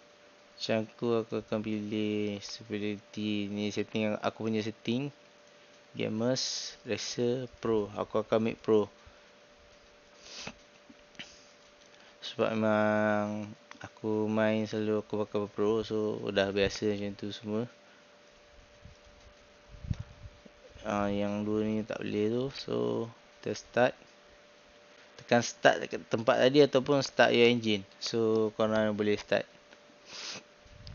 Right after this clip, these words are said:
Mungkin video ni panjang sikit untuk kali ni, aku minta maaf.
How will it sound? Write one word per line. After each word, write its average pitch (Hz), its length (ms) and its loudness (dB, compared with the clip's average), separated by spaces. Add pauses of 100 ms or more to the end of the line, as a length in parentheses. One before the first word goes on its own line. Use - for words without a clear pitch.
(1900)
Mungkin 107 320 -2
video 107 240 2
ni 104 120 2
panjang 104 360 4
sikit - 320 0 (280)
untuk 104 240 -8
kali 101 160 -2
ni, 107 200 -2
aku - 240 -12
minta 95 200 -4
maaf. 104 280 0